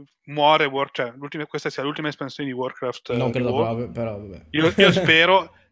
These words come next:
Speaker 1: e che faccia, o comunque se non è, non è, non è l'ultima espansione, comunque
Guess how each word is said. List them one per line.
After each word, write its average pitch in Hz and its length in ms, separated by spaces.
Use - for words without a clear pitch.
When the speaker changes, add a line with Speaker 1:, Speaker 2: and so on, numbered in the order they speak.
Speaker 1:
e - 180
che 160 200
faccia, 165 380
o 147 80
comunque 156 280
se - 120
non 135 100
è, 139 140
non 135 140
è, 139 180
non 135 140
è 135 40
l'ultima 135 240
espansione, 135 440
comunque 139 440